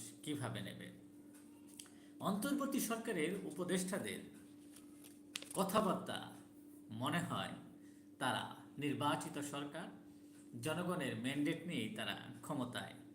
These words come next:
বসেছেন। যদিও অনেক উপদেষ্টায় দাবি করেন যে জনগণের ম্যান্ডেট নিয়েই আমরা কাজ করছি বা চালিয়ে যাচ্ছি, যদিও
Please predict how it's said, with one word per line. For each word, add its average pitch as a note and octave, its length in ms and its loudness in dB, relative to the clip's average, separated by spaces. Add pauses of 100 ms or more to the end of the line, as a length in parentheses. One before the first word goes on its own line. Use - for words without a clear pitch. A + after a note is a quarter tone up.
(680)
বসেছেন। D3 460 0 (580)
যদিও F3+ 360 6 (280)
অনেক D3 240 2 (100)
উপদেষ্টায় C#3+ 580 0 (640)
দাবি B2 300 4
করেন G#2 240 0 (160)
যে A2 100 2 (680)
জনগণের A#2+ 560 0 (340)
ম্যান্ডেট C3+ 380 4 (120)
নিয়েই A2 280 2 (560)
আমরা G#2+ 260 0 (680)
কাজ G#2+ 180 2 (320)
করছি C3+ 320 -2 (160)
বা G#2 100 0 (260)
চালিয়ে G2 420 2
যাচ্ছি, G#2 340 -2 (720)
যদিও F3+ 300 8